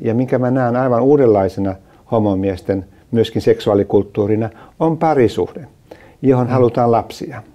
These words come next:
Speaker 1: Ja mä luulen, että se on yhä, yhä laajempi, kasvavampi ilmiö itse
Speaker 2: Mm.
Speaker 1: asiassa. Ja jolla tavallaan niin kuin tässä yhteiskunnassa myöskin halutaan raivata tilaa, että olisi todella se mahdollisuus myös jopa uskolliseen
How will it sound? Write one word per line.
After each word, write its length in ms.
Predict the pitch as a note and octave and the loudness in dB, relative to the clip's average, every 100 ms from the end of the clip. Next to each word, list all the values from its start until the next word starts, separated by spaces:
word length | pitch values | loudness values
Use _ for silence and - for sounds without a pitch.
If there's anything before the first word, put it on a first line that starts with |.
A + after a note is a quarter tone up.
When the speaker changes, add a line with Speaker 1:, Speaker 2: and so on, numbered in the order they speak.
| _ _ _ - - _ | _ _ _ -20 -20 _
Speaker 1:
Ja 80 | A#2 | -4
mä 80 | B2 | 2
luulen, 140 | C3+ | 2
että 120 | C3 | 2
se 140 | A#2+ C3+ | -2 0
on 140 | B2+ | 2
yhä, 200 | B2 B2+ B2 - | 2 0 -2 -6
yhä 260 | C#3 B2+ B2 | -4 -2 0
laajempi, 440 | C#3 B2+ G#2 F#2+ | 0 0 0 -2
kasvavampi 680 | - A#2+ - G2 F#2+ F2+ F#2 - | -4 -4 -2 -6 -6 -6 -8 -2
ilmiö 420 | A#2+ G2+ F#2 F#2+ - | 0 2 0 -4 -6
itse 260 | - - | -8 -8
Speaker 2:
Mm. 120 | - | -10
Speaker 1:
asiassa. 520 | A#2+ G#2+ C#3+ C3 - B2 - - - _ | -8 -8 -8 -12 -12 -14 -14 -20 -20 _
Ja 100 | A#2 | 0
jolla 360 | G#2+ A2 G#2 G2+ | 2 2 2 -6
tavallaan 560 | - A2+ G#2+ G2+ G2 | -2 0 2 0 0
niin 120 | F#2+ | -4
kuin 100 | F#2 | -6
tässä 200 | G2 F#2 | -8 -8
yhteiskunnassa 560 | G2+ G2 F#2 G#2 F#2+ - | -6 -6 -8 -10 -10 -6
myöskin 280 | G#2 G2 G2+ | -6 -6 -8
halutaan 300 | G#2 G2+ A2+ | -8 -8 -4
raivata 340 | A#2+ A#2+ B2 B2+ | -4 -4 -8 -8
tilaa, 400 | - A2 - - - - - | -2 -2 -2 -8 -14 -20 -12
että 200 | B2+ - | -8 -6
olisi 180 | G2+ | -6
todella 280 | - C#3 A#2 | -2 0 2
se 120 | G2 | 0
mahdollisuus 640 | G2 F#2+ G2 G#2 - A#2 - | -4 -4 -4 -8 -8 -12 -10
myös 320 | B1 B1+ - - - - - - | -10 -10 -14 -20 -20 -20 -20 -12
jopa 180 | - C#3 | -4 0
uskolliseen 760 | C#3+ - G#2 G2+ - G#2+ A#2 | -2 0 0 0 0 -2 -2